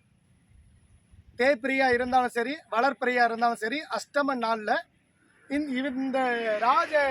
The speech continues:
நாகம் இருக்கு இல்லையா, ரெண்டு இணைஞ்சன மாதிரி இருக்குது பாருங்க. இந்த சிலைக்கு என்ன பண்றீங்கன்னா, இதை வந்துட்டு, இதுக்கு வந்து மஞ்சள், மஞ்சள் பூசுங்க. மஞ்சள் மட்டும் நல்லா குழைச்சிட்டு, மஞ்சள் பூசி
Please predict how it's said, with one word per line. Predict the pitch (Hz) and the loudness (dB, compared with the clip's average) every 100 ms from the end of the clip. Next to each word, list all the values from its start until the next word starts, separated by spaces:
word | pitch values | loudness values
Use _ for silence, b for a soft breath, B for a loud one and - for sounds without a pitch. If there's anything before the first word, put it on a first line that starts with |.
| 247 226 202 190 - - - - - _ _ _ - _ _ 233 | 0 -2 -2 -6 -12 -16 -20 -20 -20 _ _ _ -20 _ _ -6
நாகம் | 254 294 311 277 | 0 2 2 0
இருக்கு | 262 - | -2 -4
இல்லையா, | 233 240 262 | -6 -4 -4
ரெண்டு | 294 311 | -6 -6
இணைஞ்சன | 262 269 294 294 269 | -4 -4 -4 -4 -4
மாதிரி | 247 269 | -4 -2
இருக்குது | 247 226 226 | -6 -8 -6
பாருங்க. | 208 196 214 | -4 -6 -12
இந்த | 262 294 277 | -8 0 0
சிலைக்கு | - 233 277 254 | 0 -4 -2 -4
என்ன | 247 262 | -6 -8
பண்றீங்கன்னா, | 427 294 190 196 - _ - - - - - - - - - | -10 -12 -8 -8 -8 _ -20 -14 -14 -14 -18 -18 -16 -12 -8
இதை | 262 254 | 0 4
வந்துட்டு, | 254 254 262 330 269 | 4 2 -4 -4 -6
இதுக்கு | 262 254 240 | -6 -4 -4
வந்து | 254 302 | -2 -4
மஞ்சள், | 240 220 262 294 294 254 165 - - - - - - - - - - - - - - - | -4 -2 -2 -2 -4 -4 -4 -8 -10 -10 -10 -18 -12 -10 -10 -8 -6 -6 -6 -2 0 0
மஞ்சள் | 214 254 294 311 269 | 0 0 2 0 0
பூசுங்க. | 240 220 - - - - _ _ _ - - - - - | -6 -6 -8 -8 -10 -14 _ _ _ -16 -16 -14 -14 -2
மஞ்சள் | 226 262 277 | -2 0 -2
மட்டும் | 240 - 294 | -2 0 -2
நல்லா | 240 254 254 | 0 -4 -2
குழைச்சிட்டு, | 240 254 254 277 | -4 -4 -6 0
மஞ்சள் | 285 226 233 269 - | 2 0 -2 -6 -8
பூசி | 220 208 - | -12 -12 -10